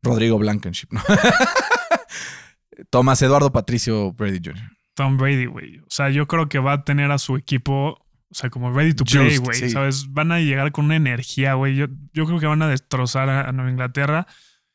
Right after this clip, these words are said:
Speaker 2: y van a, van a, a meter en un hoyo a este equipo de los Pats, que yo dije que iban a ganar su división. Me arrepiento mucho.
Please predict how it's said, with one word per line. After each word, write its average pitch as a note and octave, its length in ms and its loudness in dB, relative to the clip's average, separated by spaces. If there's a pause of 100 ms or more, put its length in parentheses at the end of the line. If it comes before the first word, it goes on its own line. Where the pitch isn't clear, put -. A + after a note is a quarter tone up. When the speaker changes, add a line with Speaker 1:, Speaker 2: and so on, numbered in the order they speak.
(280)
Speaker 2:
y D3 120 -2
van D3 220 4
a, E3+ 220 2
van C#3+ 300 0
a, C#3 520 0
a B2+ 60 -2
meter B2+ 300 -2
en D3 120 2
un D3 140 2
hoyo C3+ 200 0
a B2+ 40 0
este - 160 -6
equipo C3 320 -2
de A#2+ 60 -2
los A#2 180 -10
Pats, C3+ 360 -2
que B2 180 -6
yo B2+ 140 0
dije C3 240 -4
que C3 120 -6
iban B2+ 140 0
a A#2+ 40 -2
ganar B2 240 -4
su C3 80 -4
división. B2+ 480 -4
Me C3+ 100 -10
arrepiento B2+ 540 -6
mucho. D3 440 -12